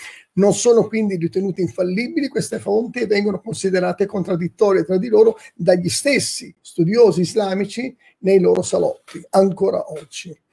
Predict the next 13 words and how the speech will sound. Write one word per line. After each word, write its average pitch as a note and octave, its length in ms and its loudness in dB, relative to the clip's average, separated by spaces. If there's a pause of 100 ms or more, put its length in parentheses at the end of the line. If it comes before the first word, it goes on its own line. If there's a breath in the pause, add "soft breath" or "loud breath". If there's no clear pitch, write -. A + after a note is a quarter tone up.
(480 loud breath)
I A3 120 0
musulmani A#3 580 2
tradizionalisti, G3 840 0
nel E3+ 160 -4
tentativo F#3 640 -4
di G3+ 80 -2
ricostruire F#3+ 720 0
l'intero G3 600 4
quadro G#3+ 500 2
della F2 240 -2
vita G2 240 -6
di F2 100 -4
Mohammed, F2+ 760 -2